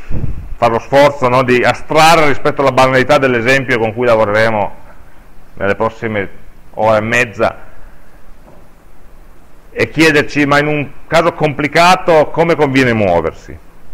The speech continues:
Allora, io credo che la soluzione di miglior compromesso tra avere un unico Java Bean con duecento me-, metodi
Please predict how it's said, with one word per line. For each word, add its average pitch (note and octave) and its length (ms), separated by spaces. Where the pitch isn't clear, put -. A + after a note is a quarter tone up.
Allora, D#3 640
io G#3 200
credo G#3+ 320
che E3+ 380
la D3 460
soluzione G3 760
di C3+ 100
miglior E3 320
compromesso D#3 1040
tra D#3 280
avere C3+ 640
un F#3 220
unico A#3 400
Java F3+ 300
Bean B2 500
con D#3 420
duecento F#3 800
me-, E3+ 260
metodi D3 680